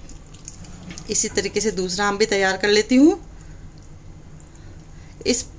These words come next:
छिलके में से कुछ गूदा रह जाएगा तो वो भी निकाल लेंगे और चाहे तो इसको दूसरे काम में भी ले सकते हैं। तैयार कर लिए मैंने दोनों आम, गुठलियाँ निकाल के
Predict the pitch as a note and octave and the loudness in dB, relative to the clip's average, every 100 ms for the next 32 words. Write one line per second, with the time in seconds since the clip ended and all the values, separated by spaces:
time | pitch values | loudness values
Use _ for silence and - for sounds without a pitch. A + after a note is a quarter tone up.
0 | - - - - - - A#3 A#3 C4 B3 | -18 -18 -18 -18 -8 -2 -2 2 2 2
1 | A#3+ B3+ C4 B3 - - - G#3 A3 A#3+ | 2 2 2 -2 -6 -6 -2 2 4 4
2 | A3 F3+ G#3+ G#3+ B3 F4 - - - - | 4 2 2 2 0 -2 -8 -18 -18 -18
3 | - A3+ G#3 G3+ G3+ A#3+ A#3+ A3+ A3 A3 | 0 2 4 2 4 4 4 4 4 4
4 | B3 E4+ D#4 C#4+ G#3 - - - A3 A#3+ | 4 2 -2 -4 -4 -4 -8 -2 2 2
5 | C4 C4 - C#4 G#3+ A3 - F#3+ F3+ F3+ | 2 0 0 0 0 0 -2 -2 -2 -4
6 | G#3+ E3+ D#3+ D#3+ B3+ D#3+ D3 C3+ - - | -2 -2 -4 -8 -12 -14 -14 -18 -20 -12
7 | G3 F#3 G3 - G#3 G3 G#3 G3 F3 A3+ | -6 -4 -4 -4 -4 -2 -4 -2 -2 -2
8 | D#4 - - - - - F#3+ F#3 F#3+ E3+ | -4 -12 -18 -18 -16 -10 -8 -6 -4 -2
9 | F#3+ C#4+ - - - - - - - - | -2 -4 -8 -18 -20 -20 -18 -18 -18 -18
10 | - - - G3 - G#3+ G#3+ F3 D#3+ F3+ | -18 -18 -14 -10 -2 -2 -2 -2 -2 -2
11 | - | -2